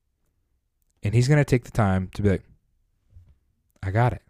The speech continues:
You have an important assignment. You have good work to do." And I'm wondering if you were probably hustling and working and trying really, really hard and making the best use of your time,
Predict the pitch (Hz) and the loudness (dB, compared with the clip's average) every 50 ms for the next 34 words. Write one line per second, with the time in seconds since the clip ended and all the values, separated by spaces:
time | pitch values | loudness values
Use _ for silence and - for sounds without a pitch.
0 | _ _ _ _ _ _ _ _ _ _ _ _ _ _ _ _ _ _ _ _ | _ _ _ _ _ _ _ _ _ _ _ _ _ _ _ _ _ _ _ _
1 | _ _ _ _ _ _ _ _ _ _ - - 98 98 98 113 139 175 156 139 | _ _ _ _ _ _ _ _ _ _ -20 -12 -8 -4 2 6 8 8 8 8
2 | 117 104 98 95 95 92 - 104 85 71 90 90 - - 95 90 87 82 80 82 | 6 4 2 0 -2 0 2 2 2 0 -2 -6 -4 -4 -4 -2 -2 -4 -6 -8
3 | - - - 95 107 123 156 170 139 117 98 87 85 - 123 123 131 135 127 107 | -10 -10 -6 0 4 6 8 10 10 8 6 2 0 4 8 8 8 8 8 6
4 | 113 123 123 - - - 110 107 110 113 107 92 90 90 98 - - - 98 113 | 6 4 4 4 0 -6 -2 2 4 4 4 4 2 -2 -6 -8 -10 -6 -6 -4
5 | 113 113 117 127 123 - - 107 - - 104 110 156 175 123 87 - 113 104 92 | -2 0 0 0 0 0 -4 -6 -6 -4 0 2 2 2 2 0 2 2 2 0
6 | 82 - - 131 127 - - 147 139 143 143 - - 107 95 82 82 73 - - | 0 -2 -2 -2 -2 -2 -2 -2 -2 -2 -4 -6 -8 -10 -8 -8 -10 -12 -14 -14
7 | - - 113 131 139 - - 139 139 135 131 - 92 87 - - - 117 113 110 | -6 0 2 2 2 2 0 0 0 0 -2 -4 -8 -8 -6 -2 0 2 2 2
8 | 98 101 117 131 139 135 127 135 135 123 110 123 123 127 131 123 113 107 120 123 | 2 4 6 6 8 8 6 6 6 4 6 6 8 8 8 6 4 2 0 -2
9 | - 104 90 85 87 - 127 127 - - 139 135 - - 117 120 120 120 - - | -2 -4 -6 -4 0 2 2 2 2 2 2 2 2 2 0 0 0 0 0 -2
10 | 127 127 127 131 135 131 | -2 0 0 0 0 -2